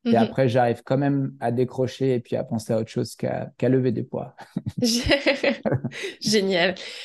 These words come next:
Speaker 2: Et justement, t'anticipes ma, ma prochaine question qui est l'équilibre entre, euh, vie professionnelle et vie personnelle, parce qu'on sait que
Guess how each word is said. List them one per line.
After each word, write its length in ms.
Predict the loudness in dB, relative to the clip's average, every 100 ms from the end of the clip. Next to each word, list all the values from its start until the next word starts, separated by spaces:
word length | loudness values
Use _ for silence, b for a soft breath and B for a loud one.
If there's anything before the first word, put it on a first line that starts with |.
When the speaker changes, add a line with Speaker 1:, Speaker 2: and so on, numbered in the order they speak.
| B
Speaker 2:
Et 60 | 2
justement, 400 | 2 2 2 4
t'anticipes 500 | 2 2 0 -2 0
ma, 260 | 0 2
ma 160 | 2 0
prochaine 360 | 2 0 2 0
question 360 | -2 -2 -4
qui 220 | -4 0
est 40 | 0
l'équilibre 680 | 0 -2 -6 -2 2 2 2
entre, 340 | 0 0 0
euh, 320 | 2 4 4
vie 180 | 2 -2
professionnelle 720 | -2 -2 0 -2 0 -2 0
et 80 | 0
vie 140 | -2 -2
personnelle, 640 | -2 -2 -4 0 0 -2
parce 160 | -6
qu'on 160 | -8 -16
sait 200 | -6 -2
que 220 | 0 0